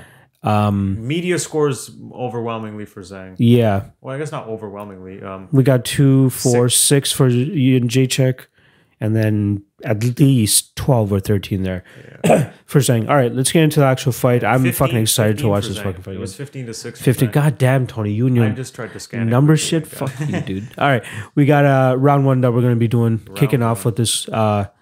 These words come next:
Speaker 1: co-main. I was, I was so jacked for this fight as they were fucking walking into it.
Speaker 2: Oh, yeah.
Speaker 1: Dude. And Jan Jacek was doing some weird ass shit. I'm not sure if you saw that.
Speaker 2: She's always doing some weird ass
Speaker 1: Yeah.
Speaker 2: shit.
Speaker 1: All right.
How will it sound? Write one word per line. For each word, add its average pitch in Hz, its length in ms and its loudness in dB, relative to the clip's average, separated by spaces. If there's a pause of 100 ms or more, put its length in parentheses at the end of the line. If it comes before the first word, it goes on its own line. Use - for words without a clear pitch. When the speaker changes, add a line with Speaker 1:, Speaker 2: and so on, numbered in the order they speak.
(460)
Speaker 1:
co-main. 113 600 2 (1200)
I 135 60 4
was, 143 560 4
I 123 120 2
was 151 180 4
so 170 260 4
jacked 135 320 2
for - 140 -2
this 117 260 0
fight 110 360 0
as 110 240 0
they 113 100 2
were 107 80 2
fucking 107 280 -2
walking 101 280 -2
into 101 260 -2
it. 95 240 -4
Speaker 2:
Oh, 104 140 -12
yeah. 87 180 -14 (300)
Speaker 1:
Dude. 101 400 -2 (360)
And 131 140 4
Jan 151 160 6
Jacek 151 340 0
was 143 140 2
doing 123 160 0
some 98 160 -4
weird 101 180 -4
ass 92 140 -8
shit. 98 220 -8
I'm 95 160 -6
not 104 260 -6
sure - 180 -10
if 90 120 -12
you 92 60 -8
saw 95 240 -8
that. 87 180 -12
Speaker 2:
She's 107 180 -20
always 90 220 -18
doing 90 240 -20
some - 200 -20
weird 87 180 -12
ass 123 60 0
Speaker 1:
Yeah. 110 280 2
Speaker 2:
shit. 90 140 -20 (200)
Speaker 1:
All 107 80 -6
right. 95 180 -8